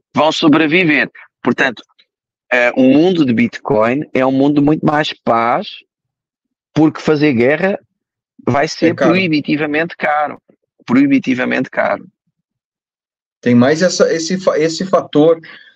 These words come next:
Speaker 2: de, eu não li ainda, e aí, eu, caso você tenha lido, eu vou te fazer essa pergunta, o Soft War, é, que ele tava comentando
Speaker 1: Ah.
Speaker 2: que eu vi uma palestra sobre o Bitcoin, o autor, eu não lembro o nome dele,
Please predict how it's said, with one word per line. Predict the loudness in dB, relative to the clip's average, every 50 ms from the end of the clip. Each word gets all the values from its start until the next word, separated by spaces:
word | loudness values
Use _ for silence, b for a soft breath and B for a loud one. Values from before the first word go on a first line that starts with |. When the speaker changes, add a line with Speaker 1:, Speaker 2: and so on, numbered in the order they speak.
| B B _ -6
Speaker 2:
de, | 0 2 4 4 4 4 2 2 0 -2 -6 B B B _
eu | 0 2
não | 2 2 0
li | 0 0 0 0 0
ainda, | 0 2 2 2 2 2 2 0 0
e | 0 2
aí, | 2 2 2 0 0 0
eu, | 0 0 0 0
caso | 0 0 0 0
você | -2 -4 -6 -6 -2
tenha | 0 0 2
lido, | 2 2 2 2
eu | 2
vou | 2 0 0
te | 0 -2 -2 -2 -4 -8 _ -2
fazer | 0 0 0 0
essa | -4 -4 -2
pergunta, | -2 -2 0 2 0 0 0 -2 -8 B B B B B B B _ _
o | 0 2 2 0
Soft | 0 0 -2 -2 -2 -4 -4 -2
War, | 2 2 4 2 2 0 -4 -10 _ _ _ B B B B B B B _
é, | 0 2 4 4 2 0
que | -2 -2 0 0
ele | 0 2 2
tava | 0 0 0 0 -2
comentando | -2 0 0 0 2 2 2 2 2 2
Speaker 1:
Ah. |
Speaker 2:
que | 2 2
eu | 0 0
vi | 2 2 2 2
uma | 2 2 2 2
palestra | 2 4 4 4 4 2 0 -6
sobre | -2 -2 0 0 2 0 0 -2 -4 -10 _ _
o | -2 -2 0
Bitcoin, | 0 -2 -4 -2 -2 0 2 2 2 2 0 0
o | 2 2
autor, | 2 2 2 2 0 2
eu | 2
não | 2 2
lembro | 4 4 2 2 2 2 0 0 0 -2 -2
o | -2
nome | 0 0 2 2
dele, | 2 2 0 0